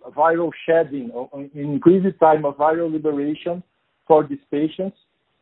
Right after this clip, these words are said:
So the co-, corticosteroids, corticosteroids could, uh, prolong the disease time in patients with mers. So, uh,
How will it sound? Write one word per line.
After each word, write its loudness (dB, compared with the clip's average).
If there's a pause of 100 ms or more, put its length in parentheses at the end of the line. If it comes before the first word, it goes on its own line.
(140)
So 8 (280)
the -6
co-, -6
corticosteroids, -2 (280)
corticosteroids 0
could, 2 (100)
uh, 2 (200)
prolong 4 (500)
the -6
disease -4 (140)
time 6 (320)
in -4
patients 2
with 2
mers. 4 (720)
So, 4 (240)
uh, -4